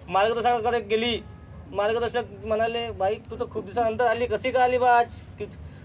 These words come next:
खूप द-, चार पाच वर्षानंतर माझ्या आज कसं काय घर दिसलं?" ते रडायला लागली. कार्यकर्ता म्हणे, "बघा, तुम्हाला," म्हणे, "मी बैठकीत यायला सांगतो, कुठे यायला सांगतो, तुम्ही येत नाही आणि आता हे दुःख आले म्हणून तू माझ्यापर्यंत आली का? तू मला नको सांगू, त्या परमेश्वराला सांग, परंतु आपले शनिवारला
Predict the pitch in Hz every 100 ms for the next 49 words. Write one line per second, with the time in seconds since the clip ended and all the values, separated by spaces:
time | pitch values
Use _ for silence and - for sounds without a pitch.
0 | - - 240 214 220 214 208 233 233 233
1 | 240 240 233 233 233 - - 233 240 247
2 | 214 220 214 208 220 190 - - - -
3 | - 220 220 240 247 240 233 247 226 220
4 | 226 233 240 240 240 240 240 220 220 240
5 | 202 - - - - - - - 208 226
6 | 240 247 247 233 226 226 233 233 233 233
7 | 233 226 233 240 240 226 214 233 226 214
8 | 233 226 226 233 233 233 226 226 233 240
9 | 220 214 226 220 - - - - - -
10 | - 202 233 240 220 220 226 240 247 240
11 | 247 240 226 214 240 240 240 233 233 247
12 | 233 190 - - - - - 226 208 226
13 | 240 240 240 240 240 226 220 233 240 240
14 | 233 233 214 226 233 226 233 214 233 226
15 | 220 214 240 240 240 226